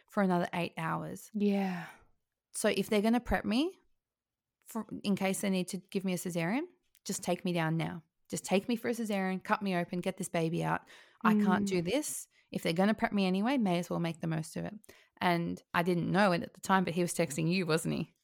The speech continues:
Speaker 2: Yeah. <laughs> And I, and I said to him, and we had seen, you know, everyone labors in a certain way, but there are certain sort of tendencies that might come up for a certain person. And so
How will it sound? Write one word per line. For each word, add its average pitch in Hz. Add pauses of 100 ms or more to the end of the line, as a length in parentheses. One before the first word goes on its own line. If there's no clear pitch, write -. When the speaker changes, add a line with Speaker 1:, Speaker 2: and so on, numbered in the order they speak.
(160)
Speaker 2:
Yeah. 220
<laughs> - (260)
And 226
I, 214 (120)
and 214
I 214
said 220
to 240
him, 214 (460)
and 220 (120)
we 285
had 247 (180)
seen, 196 (300)
you 285
know, 247
everyone 285
labors 208
in 214
a 208
certain 226
way, 202
but 202
there 214
are 214
certain 247
sort 226
of 202
tendencies 214
that -
might 208
come 220
up -
for 220
a 208
certain -
person. 208
And 208
so 208